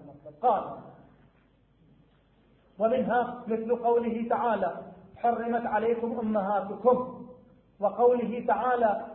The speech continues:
'أحلت لكم بهيمة الأنعام'، مما أسند الحكم فيه كالتحريم"،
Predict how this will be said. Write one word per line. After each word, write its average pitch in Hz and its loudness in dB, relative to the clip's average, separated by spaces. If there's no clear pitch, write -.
'أحلت 240 -2
لكم 247 0
بهيمة 226 0
الأنعام'، 202 0
مما 180 -4
أسند 240 -2
الحكم 269 0
فيه 220 -4
كالتحريم"، 233 2